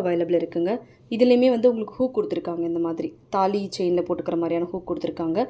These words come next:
த்ரீ நைன்ட்டி very budget friendly collections. வேணுங்கிறவங்க ஸ்க்ரீன்ஷாட் எடுத்துட்டு என்கொயரி பண்ணிட்டு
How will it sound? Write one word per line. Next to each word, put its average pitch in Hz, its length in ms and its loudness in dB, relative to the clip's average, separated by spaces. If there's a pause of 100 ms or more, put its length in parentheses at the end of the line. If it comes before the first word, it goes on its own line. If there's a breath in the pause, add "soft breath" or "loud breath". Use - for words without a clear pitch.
(340 loud breath)
த்ரீ 240 100 2 (140)
நைன்ட்டி 202 280 -2 (120)
very 190 260 2
budget 190 260 2
friendly 202 280 -4
collections. 180 360 -2 (120)
வேணுங்கிறவங்க 190 580 -2
ஸ்க்ரீன்ஷாட் 208 420 0
எடுத்துட்டு 185 240 -2
என்கொயரி 170 360 -2
பண்ணிட்டு 165 220 0